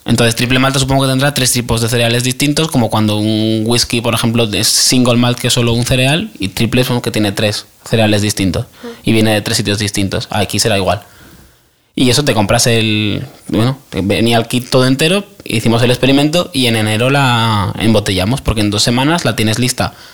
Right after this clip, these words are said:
O sea, en una semana o así fermenta, y luego la tienes que tener como una semana, un poquito más, en las botellas, para que siga el proceso de fermentación,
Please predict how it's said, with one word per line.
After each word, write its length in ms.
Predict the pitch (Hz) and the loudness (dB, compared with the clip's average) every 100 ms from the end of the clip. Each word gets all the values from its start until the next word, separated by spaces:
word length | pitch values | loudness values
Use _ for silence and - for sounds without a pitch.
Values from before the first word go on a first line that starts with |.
| - - | -12 -2
O 40 | |
sea, 120 | 110 | 0
en 120 | 98 - | 2 2
una 160 | 123 | 2
semana 320 | 120 127 127 127 | 4 2 2 2
o 40 | |
así 120 | 135 | 0
fermenta, 520 | 131 139 165 170 226 - - - - - - | 0 0 0 0 -4 -8 -20 -20 -20 -14 -2
y 120 | 120 | 2
luego 160 | 120 | 2
la 80 | 120 | 2
tienes 180 | 123 123 | 2 2
que 60 | 131 | 2
tener 180 | 147 | 2
como 200 | 131 104 113 | 2 2 2
una 100 | 117 | 2
semana, 720 | 117 131 143 139 135 131 131 | 2 2 4 2 2 2 0
un 160 | 127 | 0
poquito 320 | 131 127 135 | 0 0 2
más, 240 | 135 143 - | 2 0 0
en 160 | 127 135 | 0 0
las 140 | 139 | 2
botellas, 540 | 151 165 160 170 196 - - - - - | 0 0 2 0 -2 -8 -20 -20 -20 -4
para 180 | 113 110 | -2 0
que 100 | 110 | 2
siga 300 | 123 120 120 | 2 4 2
el 40 | |
proceso 240 | 123 127 135 | 2 2 2
de 60 | |
fermentación, 680 | 127 135 135 139 135 156 - | 2 2 2 0 0 0 -4